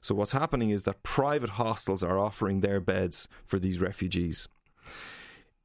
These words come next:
The state has come in. It's, so it's, part of it is that the, he, he's closing down because of intimidation, but it's actually because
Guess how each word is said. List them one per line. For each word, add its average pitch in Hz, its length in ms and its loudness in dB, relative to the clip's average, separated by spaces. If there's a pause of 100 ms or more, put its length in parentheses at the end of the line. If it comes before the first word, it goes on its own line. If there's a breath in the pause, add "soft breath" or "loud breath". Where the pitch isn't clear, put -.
(140)
The 127 280 2
state 170 680 0
has 123 200 0
come 117 200 2
in. 101 340 2 (160)
It's, 107 140 2
so 131 100 4
it's, - 140 -2 (120)
part 151 240 2
of 151 80 -2
it 139 80 0
is 123 180 2
that - 220 -6
the, 113 160 2
he, 110 120 0 (140)
he's 104 160 2
closing 113 380 4
down 104 220 2
because 98 260 0
of 92 80 0
intimidation, 98 720 0
but 95 120 0
it's - 180 -2
actually 127 480 0
because 98 440 0